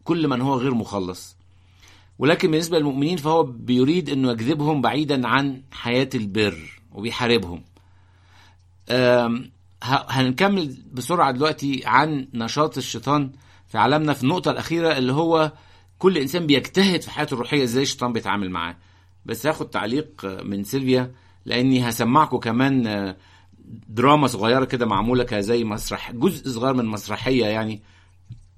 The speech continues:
تأملية عن إزاي حروب الشيطان، آه، للإنسان. فإحنا دلوقتي بنتكلم عن، آه، نشاط الشيطان في العالم ومحاربته للإنسان.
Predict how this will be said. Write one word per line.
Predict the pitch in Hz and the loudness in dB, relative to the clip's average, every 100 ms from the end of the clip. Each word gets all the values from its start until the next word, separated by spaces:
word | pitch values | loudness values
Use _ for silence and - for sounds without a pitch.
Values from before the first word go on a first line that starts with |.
| - | -12
تأملية | 113 113 120 135 | -4 2 4 6
عن | 110 113 | 4 0
إزاي | 117 104 127 123 | -2 0 0 0
حروب | 120 131 | 0 -2
الشيطان، | 127 - 107 127 123 117 - - - - - | -2 -6 0 2 2 -4 -14 -20 -20 -20 -20
آه، | - 98 104 | -10 -6 -4
للإنسان. | 107 110 104 101 85 - - - - - - - - - | -4 -4 -6 -6 -10 -12 -18 -20 -20 -20 -20 -20 -20 -20
فإحنا | - 135 131 131 127 143 143 156 | -6 0 4 6 4 0 -4 -2
دلوقتي | 143 180 156 | 0 -2 0
بنتكلم | 127 123 160 147 | -2 0 0 0
عن، | 113 113 110 | 0 0 -2
آه، | 107 104 104 98 - - - - | -4 -4 -6 -10 -16 -20 -20 -10
نشاط | 120 113 139 147 | -6 -4 -2 -2
الشيطان | 127 117 135 135 | -4 -6 -4 -4
في | 127 | 0
العالم | 107 120 139 135 131 - - | 2 4 2 -2 -6 -16 -14
ومحاربته | 117 110 113 110 110 - _ _ _ _ 117 113 - 117 107 - 120 139 143 123 | -4 -2 0 0 -2 -6 _ _ _ _ -8 -8 -6 -6 -4 0 2 2 2 0
للإنسان. | 107 101 104 98 110 92 87 | -2 -4 -6 -4 -2 -2 -6